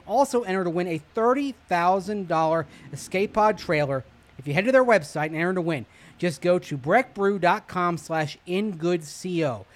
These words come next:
That's breckbrew dot com slash in good C O for more details on winning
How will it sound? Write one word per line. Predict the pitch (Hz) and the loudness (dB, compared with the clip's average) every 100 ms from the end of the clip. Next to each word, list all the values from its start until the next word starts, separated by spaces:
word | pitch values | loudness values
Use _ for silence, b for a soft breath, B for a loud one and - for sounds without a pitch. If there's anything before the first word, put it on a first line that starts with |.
| b b | b b
That's | - | -8
breckbrew | 143 175 220 226 - 196 190 | -6 2 2 2 -4 -4 0
dot | 180 196 - | 2 2 0
com | 185 170 156 | -2 -2 -4
slash | - 156 151 147 _ b - | -4 -4 -2 -6 _ b -4
in | 180 214 233 147 135 | 0 0 -4 -10 -2
good | 170 165 156 - - | 0 0 -2 -12 -20
C | - - 226 262 | -14 -6 -2 -2
O | 139 104 110 - b b - | -2 -6 -14 -18 b b -2
for | 165 | 0
more | 180 233 | 0 -2
details | 226 180 175 165 | 0 2 2 2
on | 147 156 | -2 0
winning | 208 214 | 0 0